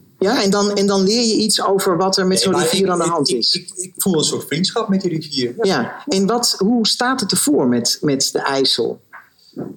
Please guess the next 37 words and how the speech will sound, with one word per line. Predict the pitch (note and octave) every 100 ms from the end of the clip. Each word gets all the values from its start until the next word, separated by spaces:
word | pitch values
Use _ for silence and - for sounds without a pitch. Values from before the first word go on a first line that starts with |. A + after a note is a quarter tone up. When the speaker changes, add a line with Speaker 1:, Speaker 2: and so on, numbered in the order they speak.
| _
Speaker 2:
Ehm, | - G#3 G3+ G3+ G3 G3 F#3+ F#3+ -
met | - A3
die | G#3
IJssel | A3 B3+ A#3+
staat | G#3 G#3+ G3+
er | F#3
op | F3+
dit | C4+
moment, | A#3 G3 E3+
hij | F#3
is | F#3+
aan | -
het | -
zakken. | A3 G#3+ G#3+ - _ - - - -
Dus | F3+ F#3+
het | F3
is | G3
natuurlijk, | F#3+ D#3 D#3
eh, | C3 A#2+
warm, | C3+ A#3+ A#3 F#3+
dus | D3
dan | - C3
zakken | A#2+ - G3
de | F#3+
rivieren, | F#3+ F#3+ G#3+ B3+
hè. | F#3+ B3+
Dus | G#3 C3 -
als | C#3+
wij | - B2+
minder | C#3 F#3+ D3
water | - - E3+
krijgen, | - C3 A#2 A2+
als | - -
er | C3+
minder | G3+ F#3
water | D3 D#3 D3 -
valt | C3+ A#2+ -